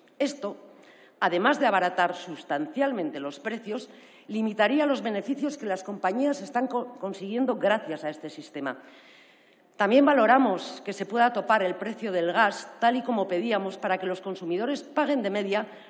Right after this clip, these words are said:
lo mismo que pagaban antes de la escalada de precios. Pero esperamos que no mantengan la idea inicial de establecerlo a ciento ochenta euros,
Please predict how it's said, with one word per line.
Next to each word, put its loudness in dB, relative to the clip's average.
lo 4
mismo 2
que -4
pagaban 0
antes 0
de -2
la 2
escalada 2
de 0
precios. -4
Pero 6
esperamos 0
que -4
no 2
mantengan 0
la 0
idea 0
inicial 0
de -4
establecerlo -4
a 0
ciento -4
ochenta -6
euros, 0